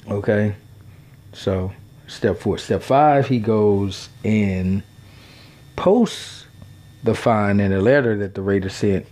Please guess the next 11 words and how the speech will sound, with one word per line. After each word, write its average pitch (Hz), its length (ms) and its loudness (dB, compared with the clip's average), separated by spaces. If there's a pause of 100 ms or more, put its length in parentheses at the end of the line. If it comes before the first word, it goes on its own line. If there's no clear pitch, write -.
(160)
to - 100 -2
him 98 220 0
online, 104 720 0 (1120)
along 127 340 2
with 110 120 0
making, 104 420 -2
um, 87 260 -4
YouTube 98 360 0
videos, 78 680 -6
okay? 82 400 -6 (1700)
Um, 101 880 0